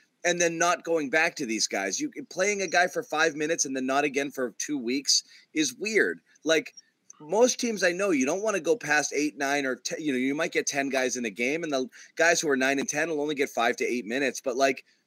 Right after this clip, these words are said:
who are those guys? Like, who are they gonna be? Is it incumbent on Joe to figure it out? 'Cause, like, right now, every time any single, any one of them comes in, they're all bad,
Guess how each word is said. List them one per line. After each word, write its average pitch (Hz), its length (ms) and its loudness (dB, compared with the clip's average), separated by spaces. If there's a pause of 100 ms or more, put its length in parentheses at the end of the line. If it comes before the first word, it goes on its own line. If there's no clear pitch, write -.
(300)
who 240 180 2
are 233 180 8
those 185 280 2
guys? 92 360 -2
Like, 123 140 -2
who 175 160 2
are 208 60 4
they 196 100 2
gonna 160 220 -2
be? 156 240 0
Is 101 160 0
it 127 160 -6
incumbent 165 480 -4
on 170 120 -2
Joe 147 200 0
to 160 100 -4
figure 147 340 -4
it 120 80 0
out? 143 240 2 (300)
'Cause, 156 180 2
like, 160 220 4
right 202 260 2
now, 185 300 4 (140)
every 156 260 0
time 160 320 -2 (140)
any 160 240 2
single, 160 440 -2
any 147 220 0
one 139 180 -4
of 151 100 -4
them 160 120 -8
comes 160 240 -6
in, 160 160 0
they're 127 180 2
all 117 180 2
bad, 87 300 -4